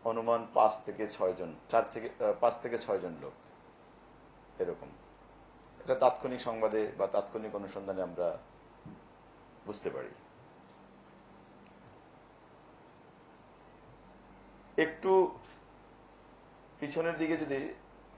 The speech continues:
আর একটু আপনাদের জ্ঞাতার্থে জানিয়ে রাখি, এই ঘটনার পরই ওই দিনই, অর্থাৎ তেইশ তারিখেই ক-, কামরাঙ্গীরচর দিনের বেলায় কামরাঙ্গীরচর একটা মামলা রুজু হয়, যার মামলা নাম্বার বিশ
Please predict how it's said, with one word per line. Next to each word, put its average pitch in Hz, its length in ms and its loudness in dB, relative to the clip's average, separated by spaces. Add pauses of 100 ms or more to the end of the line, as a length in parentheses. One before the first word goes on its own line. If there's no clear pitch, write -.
(240)
আর 143 100 4
একটু 151 260 4
আপনাদের 147 320 6
জ্ঞাতার্থে 147 340 8
জানিয়ে 139 280 6
রাখি, 147 240 4
এই 127 240 2
ঘটনার 123 420 6 (200)
পরই 143 420 6 (2000)
ওই 127 120 2
দিনই, 131 360 -2
অর্থাৎ 110 300 -2
তেইশ 120 240 -2
তারিখেই 143 340 0
ক-, 147 120 0 (200)
কামরাঙ্গীরচর 117 640 2 (600)
দিনের 113 240 0
বেলায় 120 300 2
কামরাঙ্গীরচর 101 480 -2
একটা 104 240 0
মামলা 101 300 2
রুজু 104 280 -4
হয়, 123 200 -2 (520)
যার 95 140 0
মামলা 95 300 2
নাম্বার 101 300 -2
বিশ - 580 -10